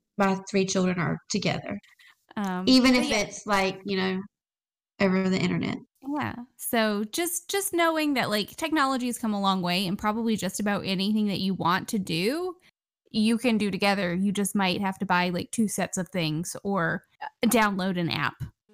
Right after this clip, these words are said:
Speaker 2: or an add-on. Um, so, yeah. What are some advantages to celebrating with family at a distance besides keeping grandma from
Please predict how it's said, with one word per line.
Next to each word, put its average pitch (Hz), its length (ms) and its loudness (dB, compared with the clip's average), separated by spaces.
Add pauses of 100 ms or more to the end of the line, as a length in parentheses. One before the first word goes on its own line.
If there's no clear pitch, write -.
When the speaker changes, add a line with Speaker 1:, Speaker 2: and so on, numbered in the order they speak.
Speaker 2:
or 208 220 2
an 170 240 0
add-on. 165 600 -2 (460)
Um, - 380 -6 (240)
so, - 340 -6 (400)
yeah. 170 180 0 (560)
What 262 380 2 (180)
are 359 220 2
some 330 340 2
advantages 226 1120 0
to 214 220 -2
celebrating 208 680 0
with 196 160 0
family 190 380 0
at 185 160 0
a 180 60 -4
distance 190 680 -4
besides 190 960 -2
keeping 202 300 0
grandma 170 460 0 (160)
from 196 400 -2